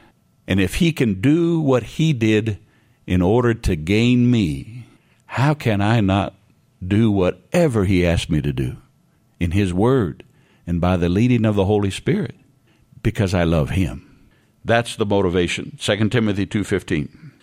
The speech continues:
"Be diligent." That means to put forth prompt, earnest effort.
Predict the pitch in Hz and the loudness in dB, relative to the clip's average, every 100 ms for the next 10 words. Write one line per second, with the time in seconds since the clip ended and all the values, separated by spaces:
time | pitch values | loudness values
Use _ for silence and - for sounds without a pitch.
0 | _ _ - 123 175 139 180 160 120 101 | _ _ -4 -2 -2 -2 0 2 0 -4
1 | - _ - 95 101 117 123 135 123 - | -8 _ -10 -6 -2 0 2 2 0 -2
2 | 113 - - 190 - _ - - 143 156 | -2 -2 -2 -2 -4 _ -14 -2 2 2
3 | 151 - - 143 156 170 160 - - _ | 0 -8 -6 0 2 2 -2 -10 -16 _
4 | 143 151 147 139 - - - _ - 143 | 0 2 2 0 -2 -8 -18 _ 0 0
5 | 135 120 - - | 0 -4 -4 -12